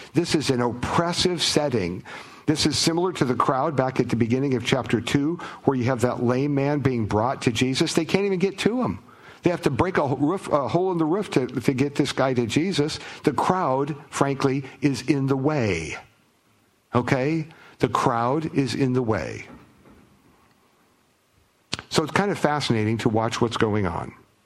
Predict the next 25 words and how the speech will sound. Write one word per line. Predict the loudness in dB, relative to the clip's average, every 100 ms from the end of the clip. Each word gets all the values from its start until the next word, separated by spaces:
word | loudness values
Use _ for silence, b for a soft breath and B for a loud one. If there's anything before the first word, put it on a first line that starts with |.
| _ _ _ _ _ _ _ -20 -14 B B B -2
Jesus | 0 2 2 2 0
is | 0 2
attempting, | 0 2 0 0 -2 -4 -6 -18 _ B B B B B
uh, | 0 0
to, | 0 0 0
to | -2
teach, | -2 0 -2 0 -4 -6 -10 _ _ _ B B B
to | 0
be | 2 0
with | -2
people, | 0 0 2 0 -4 -10 -20 b b
and | 0 2
there's | 2
a | 0
crowd | 2 0 0 -4 -8 -18 _ _ _ _ _ _ _ _ _ _ _ _ -4
that | -2 -2
presses | -2 -2 0 0
in | 2 0
amongst | 0 -2 -6
them. | -8 -8 -12 -18 B B B B -2
So | 0 0
those | 0 0 0
are | 0
interesting | 0 0 0 2 0
things | 2 2 2 0 -2